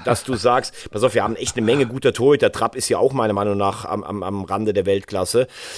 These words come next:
Ähm, und wir haben dahinter mit Lehne und Baumann und, und Schwäbe und Riemann, <laughs> den wir letztes Mal hier als Elfmeter-Torwart, gab's ja auch mal die Förderung von, von Hamann. Ähm, also das mit einem kleinen Augenzwinkern. Haben wir auch genug Torhüter.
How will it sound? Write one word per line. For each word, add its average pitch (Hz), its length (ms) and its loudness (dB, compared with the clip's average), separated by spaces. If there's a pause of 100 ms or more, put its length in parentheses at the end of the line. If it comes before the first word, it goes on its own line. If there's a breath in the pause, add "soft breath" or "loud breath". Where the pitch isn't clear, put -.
(140 loud breath)
Ähm, 113 520 2 (120)
und 107 260 -2
wir 107 80 2
haben 113 80 0
dahinter 110 260 2
mit 107 160 -2
Lehne 110 280 2
und 110 200 2
Baumann 113 540 0
und, 104 220 -4
und 101 220 -8
Schwäbe 110 400 4
und 107 200 0
Riemann, 113 520 0
<laughs> - 20 -6
den 127 320 2
wir 123 120 6
letztes 117 260 -2
Mal 135 160 4
hier 123 100 8
als 113 120 2
Elfmeter-Torwart, 120 800 2 (300 loud breath)
gab's 120 240 0
ja 123 80 4
auch 123 60 4
mal 123 140 4
die 117 100 -4
Förderung 123 420 4
von, 117 220 0
von 110 200 0
Hamann. 117 360 0 (420 loud breath)
Ähm, 110 320 2
also 98 160 0
das 104 120 0
mit 110 80 0
einem 98 60 0
kleinen 101 220 0
Augenzwinkern. 107 680 2 (320 loud breath)
Haben 139 160 0
wir 147 100 6
auch 117 80 2
genug 127 260 0
Torhüter. 127 560 4